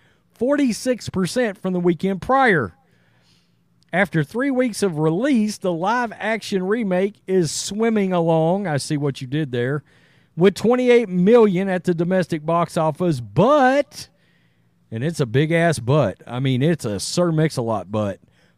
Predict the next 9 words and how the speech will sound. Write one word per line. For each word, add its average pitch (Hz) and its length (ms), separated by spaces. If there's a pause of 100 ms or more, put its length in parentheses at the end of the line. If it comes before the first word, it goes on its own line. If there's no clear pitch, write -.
But 208 640 (800)
the 135 100
big-budget 226 640
film 214 480
has 185 300
been 185 220
struggling 185 800
at 175 260
the 175 280